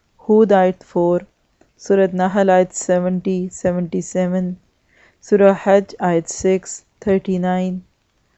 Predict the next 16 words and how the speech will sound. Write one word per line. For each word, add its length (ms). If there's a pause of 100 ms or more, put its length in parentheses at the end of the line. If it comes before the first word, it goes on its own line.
(240)
सूरत 360
नूर 300
आयत 240
फ़ोर्टी 380
फ़ाइव, 380 (600)
अनकबूत 720
ट्वेंटी, 480 (560)
रोम 520 (100)
फिफ्टी, 600
फिफ्टी 400
फ़ोर, 440 (920)
फातिर 360
की 140
फ-, 140
आयत 380
वन, 380